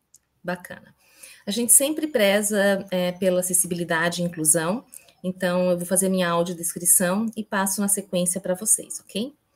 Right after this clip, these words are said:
Ah, me chamo Gisele Batista, eu sou uma mulher cis com a pele clara,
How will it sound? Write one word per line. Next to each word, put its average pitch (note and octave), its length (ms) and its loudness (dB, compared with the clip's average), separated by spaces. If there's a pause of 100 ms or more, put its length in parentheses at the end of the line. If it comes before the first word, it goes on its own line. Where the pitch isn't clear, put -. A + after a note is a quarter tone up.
(680)
Ah, E3+ 360 -2
me F#3 120 0
chamo F#3 340 0
Gisele F3+ 340 4
Batista, G#3+ 840 0
eu F#3 140 0
sou - 200 -2
uma F3 140 -2
mulher E3+ 260 2
cis - 380 2
com E3+ 160 -4
a D#3 60 -6
pele D3+ 420 -4
clara, F#3+ 540 4